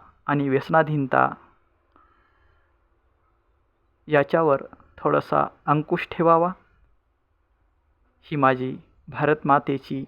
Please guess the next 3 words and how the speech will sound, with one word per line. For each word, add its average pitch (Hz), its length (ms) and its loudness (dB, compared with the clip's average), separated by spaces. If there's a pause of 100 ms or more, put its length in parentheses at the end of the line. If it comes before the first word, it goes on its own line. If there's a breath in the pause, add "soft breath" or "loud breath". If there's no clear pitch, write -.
(880)
खूप - 280 0
अशी 139 360 -2 (580)
देण 143 420 0